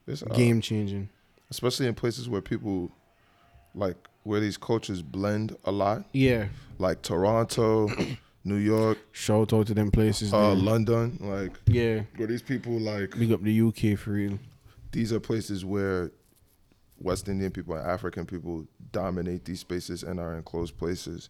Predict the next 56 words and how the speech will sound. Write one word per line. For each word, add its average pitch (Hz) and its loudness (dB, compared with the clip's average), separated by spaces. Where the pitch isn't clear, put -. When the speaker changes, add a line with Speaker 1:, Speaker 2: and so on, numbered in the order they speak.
Speaker 2:
Mm-hmm. 123 -2
Speaker 1:
So, 95 -2
like, 78 -8
when 82 -6
they 87 -6
just 82 -12
start 87 -4
forming 104 -2
a 85 -4
new 101 -2
thing, 101 -6
that's 117 2
why 117 4
I 104 2
feel 113 -4
like 101 0
U 104 -2
K 110 -4
culture 101 -4
or 92 -4
London 104 -2
culture 98 -4
is 95 -8
so 101 -4
unique, 98 -4
because 107 0
Speaker 2:
It's 107 -6
very, 135 8
it's 117 -2
very 131 4
much 123 2
more, 120 2
um, 113 -8
Speaker 1:
influenced 107 -4
by 98 0
West 101 -2
Indian 101 0
and 101 -2
West 107 -2
Speaker 2:
Afrocentric 120 0
Speaker 1:
African, - 2
Speaker 2:
and, 120 2
Speaker 1:
yeah. 120 -2
Speaker 2:
and 120 0
in 117 0
terms 120 2
of, 120 2
like, 113 -2
African 120 -2
culture 113 0
and 110 0
West 113 -2
Indian 107 2
culture 101 -4
for 95 -8
sure. 107 0